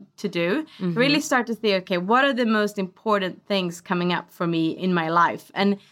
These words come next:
Speaker 1: if some people will know this very clearly, other people might, you know, could benefit from reading online. There are these lists of suggestions of different, uh, values, and, and they,
Speaker 2: Mm-hmm.
Speaker 1: they might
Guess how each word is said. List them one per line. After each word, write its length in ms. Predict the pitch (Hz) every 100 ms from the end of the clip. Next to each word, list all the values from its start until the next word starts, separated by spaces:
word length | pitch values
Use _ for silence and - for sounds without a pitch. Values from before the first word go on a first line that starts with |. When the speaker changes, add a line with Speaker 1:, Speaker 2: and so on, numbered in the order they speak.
| _ _
Speaker 1:
if 300 | 220 220 - _ -
some 240 | - 254
people 240 | 262 233 226
will 140 | 202
know 220 | 196 202
this 280 | 196 196 -
very 300 | - 190 180
clearly, 580 | 160 - 208 214 262 311
other 240 | 185 185
people 380 | 202 214 208 196
might, 240 | 185 180 - -
you 120 | 190
know, 220 | 180 175 175 _
could 160 | - 180
benefit 460 | 196 190 190 185 -
from 280 | 190 180 175 - _
reading 320 | 190 202 196 185
online. 540 | 170 185 220 220 220
There 140 | 202
are 40 | 185
these 240 | 185 175
lists 560 | 190 202 226 - - -
of 140 | 165
suggestions 1040 | - 180 175 214 202 - 214 208 208 214 196
of 300 | 175 165 -
different, 560 | 196 190 185 180 175
uh, 300 | 190 175 170 170
values, 720 | 175 175 180 180 160 165 190
and, 100 | 185
and 220 | 214 226
they, 80 | 240
Speaker 2:
Mm-hmm. 180 | 220 -
Speaker 1:
they 100 | 226
might 260 | 214 202